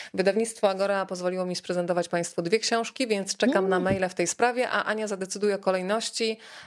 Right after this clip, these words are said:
Speaker 1: e, które maile mam nagrodzić. Państwo po prostu wpisują hasło Mamy do pogadania, a teraz ty ustalasz kolejność, które nagradzamy.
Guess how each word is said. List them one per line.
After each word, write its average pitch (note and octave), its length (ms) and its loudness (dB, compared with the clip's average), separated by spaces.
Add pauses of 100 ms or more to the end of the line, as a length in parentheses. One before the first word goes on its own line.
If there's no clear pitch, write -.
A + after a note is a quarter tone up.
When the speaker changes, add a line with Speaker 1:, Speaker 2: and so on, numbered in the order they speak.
Speaker 1:
e, G3 480 2
które C4+ 280 0
maile G#3+ 260 0
mam G3+ 160 0
nagrodzić. E3+ 440 0
Państwo A3+ 260 0
po G3+ 100 -2
prostu G#3 300 -2
wpisują G#3 420 0
hasło G#3 360 0
Mamy G3+ 240 0
do F#3+ 120 -2
pogadania, F#3+ 800 0
a - 100 0
teraz - 560 -2
ty G#3 120 0
ustalasz G3 420 0
kolejność, G3 480 -2
które F#3 280 -2
nagradzamy. D#3 560 -2